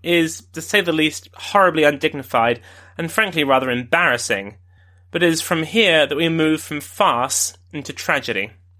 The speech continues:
The first to face their makers were Derham and Culpeper. On the first of December fifteen forty-one, they were taken to the Guildhall in London and put on trial for high treason.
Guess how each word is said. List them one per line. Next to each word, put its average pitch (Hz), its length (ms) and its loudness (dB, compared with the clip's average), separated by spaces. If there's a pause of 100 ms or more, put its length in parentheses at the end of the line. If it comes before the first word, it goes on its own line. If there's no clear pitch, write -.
(360)
The 185 80 -6
first 240 360 2
to 208 60 0
face 175 280 0
their 170 120 2
makers 135 520 -2
were 135 100 2
Derham 160 420 2
and 143 160 -6
Culpeper. 117 640 -2 (640)
On 170 80 -2
the 175 80 2
first 202 320 2
of 175 60 -2
December 190 340 2
fifteen 170 300 -4
forty-one, 160 600 2 (340)
they 190 100 4
were 180 80 6
taken 202 320 0
to 180 60 -8
the 180 80 0
Guildhall 190 440 2
in 165 140 2
London 165 360 2
and 160 220 -4
put 190 180 0
on 180 160 2
trial 160 320 4
for 147 140 0
high 147 180 0
treason. 127 560 -4